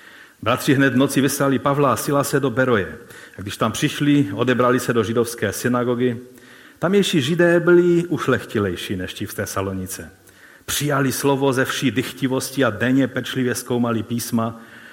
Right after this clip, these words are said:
zdali je tomu tak. Tak mnozí z nich uvěřili, také nemálo vznešených řeckých žen i mužů.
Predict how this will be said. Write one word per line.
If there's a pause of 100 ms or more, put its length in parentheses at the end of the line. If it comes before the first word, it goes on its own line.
(120)
zdali
je
tomu
tak. (1200)
Tak
mnozí
z
nich
uvěřili, (500)
také
nemálo
vznešených
řeckých
žen
i
mužů.